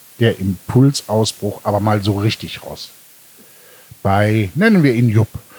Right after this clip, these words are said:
Und dieser Impulsausbruch war so stark, dass wir ihn wirklich nur mit einer liebevollen, aber dennoch sehr,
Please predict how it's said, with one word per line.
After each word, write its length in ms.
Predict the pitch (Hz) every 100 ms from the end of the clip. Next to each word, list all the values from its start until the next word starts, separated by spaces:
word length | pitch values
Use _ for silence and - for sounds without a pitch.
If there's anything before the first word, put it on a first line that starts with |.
| - 98 - _ _ _ _ _ _ _ _ _ _ _ _ _ _ _ _ _ _ _ _ _ _ _ _ _ _ _ _
Und 280 | 143 143 139 - - _ _ _ _ _ _ 156
dieser 320 | 190 208 -
Impulsausbruch 1080 | 165 131 165 214 - - 107 - - 135 -
war 240 | 120 117
so 320 | 107 107 175 208
stark, 580 | - - 151 110 165 - - _ _ _ _ _ _ _ _
dass 220 | 139 135
wir 120 | 143
ihn 220 | 95 135 127
wirklich 400 | 175 - 202 151
nur 140 | 170
mit 120 | 170
einer 260 | 135 135 127
liebevollen, 1000 | 123 160 220 208 143 - 107 139 190 -
aber 260 | 127 131
dennoch 640 | 113 113 165 202 202 190 - - - _ _ _ _ _ _ _
sehr, 920 | 113 107 113 127 165 180 196 190 190